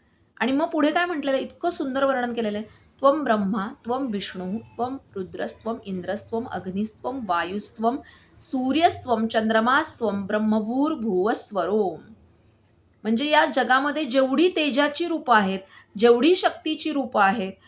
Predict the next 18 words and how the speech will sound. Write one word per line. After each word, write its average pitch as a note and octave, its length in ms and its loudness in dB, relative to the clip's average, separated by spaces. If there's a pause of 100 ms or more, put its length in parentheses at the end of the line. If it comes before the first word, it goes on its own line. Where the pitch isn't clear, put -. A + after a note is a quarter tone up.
(240)
जेवढी B3 280 4
सामर्थ्याची C4+ 800 0
रूपं A#3+ 300 -2
आहेत, F#3+ 260 0 (380)
ती F4 140 2
सगळी E4+ 300 0
वेगळी C4+ 460 2
नाहीच D#4 380 -2
आहेत, D4 100 -8
ती E4 240 -4
श्री A3+ 240 -4
गणेशच B3+ 640 -6
आहेत. F#3 300 -8 (560)
आणि A3+ 180 -2
म्हणूनच A#3+ 460 0
तू D#4 100 -4
परब्रह्म A#3 680 -2
आहेस. E3 480 -8